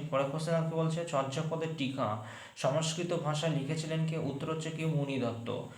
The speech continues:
পরের কোশ্চেন দেখো কি বলছে, মধ্যযুগের বাংলা সাহিত্যের প্রাচীনতম নিদর্শন কোনটি? শ্রীকৃষ্ণ কীর্তন।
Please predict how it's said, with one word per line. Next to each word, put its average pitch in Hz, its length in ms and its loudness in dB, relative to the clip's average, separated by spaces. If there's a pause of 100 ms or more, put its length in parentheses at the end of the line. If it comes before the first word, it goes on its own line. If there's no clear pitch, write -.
(360)
পরের 135 260 0
কোশ্চেন 160 260 -2
দেখো 165 160 4
কি 165 60 2
বলছে, 165 320 2
মধ্যযুগের 160 760 2
বাংলা 139 380 4
সাহিত্যের 160 420 0 (120)
প্রাচীনতম 160 640 2
নিদর্শন 156 540 2
কোনটি? 160 340 2
শ্রীকৃষ্ণ 135 640 -4 (140)
কীর্তন। 117 360 -2